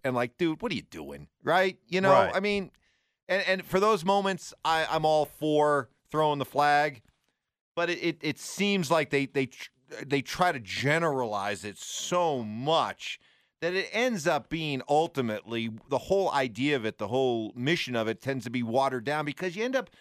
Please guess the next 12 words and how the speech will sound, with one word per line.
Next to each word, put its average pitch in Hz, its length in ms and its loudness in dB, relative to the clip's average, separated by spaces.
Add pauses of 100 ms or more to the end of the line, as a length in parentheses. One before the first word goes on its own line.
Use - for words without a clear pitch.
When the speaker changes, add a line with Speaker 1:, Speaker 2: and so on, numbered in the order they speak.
(200)
Speaker 1:
throwing 233 260 0
flags 202 480 -2
and 170 80 -6
penalizing 190 540 -2
guys 185 320 0
for, 180 260 -6
for, 135 240 -10
for 190 140 -8
the 190 80 -2
most 190 240 0
worthless, 165 880 -2 (400)
meaningless 180 920 0